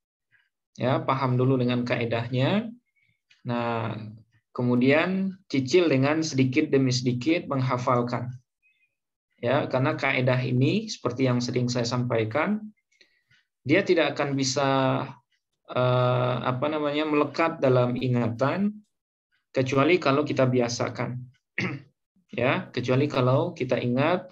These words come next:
kita biasakan, kemudian kita praktekkan dalam,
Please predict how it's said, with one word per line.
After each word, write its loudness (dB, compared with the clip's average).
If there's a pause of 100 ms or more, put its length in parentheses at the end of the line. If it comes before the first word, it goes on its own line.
kita -4
biasakan, -2 (500)
kemudian 2
kita 0
praktekkan -2 (220)
dalam, 0